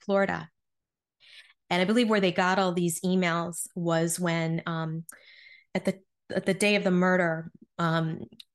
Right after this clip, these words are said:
Wendy was interviewed and, um, by the police, and she agreed to provide her cell phone data, and then she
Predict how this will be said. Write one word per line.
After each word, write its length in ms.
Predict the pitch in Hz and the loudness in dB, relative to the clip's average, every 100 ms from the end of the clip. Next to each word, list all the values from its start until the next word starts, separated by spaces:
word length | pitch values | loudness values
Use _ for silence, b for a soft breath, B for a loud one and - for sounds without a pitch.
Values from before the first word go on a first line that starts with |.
| _ _ _ - | _ _ _ -4
Wendy 520 | 190 196 190 190 175 | 0 2 4 4 4
was 340 | 175 160 165 - | 2 0 0 0
interviewed 840 | 220 214 196 165 151 170 294 233 - | 0 0 -4 -4 -6 -4 -4 -6 -6
and, 540 | 175 165 165 165 180 - | 0 2 2 2 0 -2
um, 320 | 160 165 170 | -4 -2 -4
by 240 | 170 165 | -2 -2
the 80 | 170 - | -2 -6
police, 560 | - 175 165 185 - - | -6 -4 -2 -2 -4 -2
and 360 | 175 165 165 165 | 0 0 0 -2
she 340 | - 175 165 | -2 -2 -2
agreed 420 | 165 165 165 165 | -2 -4 -4 -6
to 440 | - - 180 165 165 B B B | -6 -2 0 0 -2 B B B
provide 440 | 180 175 165 160 | -2 0 2 0
her 440 | - 170 165 160 165 | -2 -2 0 -2 -4
cell 240 | - 190 | -2 -2
phone 520 | 185 202 202 208 196 | 0 2 2 0 -2
data, 400 | - 208 214 208 - | -6 -4 -2 -2 -2
and 220 | 185 180 | -2 0
then 180 | 175 170 | -2 -4
she 160 | - | -6